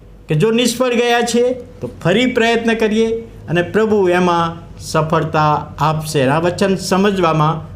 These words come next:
પ્રભુ સહાય કરે. પ્રાર્થના કરીએ. વાલા પ્રભુ, અમે આભાર માનીએ છીએ, તમારા નામને ધન્યવાદ આપીએ છીએ. આજનું વચન સમજવામાં આત્માની દોરવણી આપો, સહાય પૂરી પાડો.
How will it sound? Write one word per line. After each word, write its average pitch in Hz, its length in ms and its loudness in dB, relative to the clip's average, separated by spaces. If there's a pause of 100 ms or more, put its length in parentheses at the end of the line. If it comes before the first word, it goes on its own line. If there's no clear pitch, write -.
(180)
પ્રભુ 151 320 0
સહાય 147 440 0
કરે. 131 500 0 (240)
પ્રાર્થના 151 420 -2
કરીએ. 151 520 -2 (1400)
વાલા 196 240 2
પ્રભુ, 202 300 2
અમે 208 460 2
આભાર 190 440 2
માનીએ 180 440 2
છીએ, 165 540 0 (420)
તમારા 185 360 2
નામને 185 640 2
ધન્યવાદ 170 600 2
આપીએ 170 380 0
છીએ. 165 560 0 (220)
આજનું 180 360 2
વચન 196 380 0
સમજવામાં 180 1080 0 (200)
આત્માની 190 520 2
દોરવણી 185 520 2
આપો, 143 280 0
સહાય 175 500 0
પૂરી 160 260 0
પાડો. 139 360 0